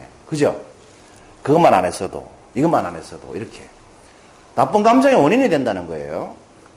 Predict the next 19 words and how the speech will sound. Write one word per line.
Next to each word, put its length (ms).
세 180
번째 240
특징은 600
현재의 580
삶을 540
불행하게 380
만든다는 460
겁니다. 300
현재의 300
삶은 380
새로 280
시작된 460
삶인데 720
어제의 300
부정적 400
경험을 500
가지고 720
오늘을 300
시작하면 640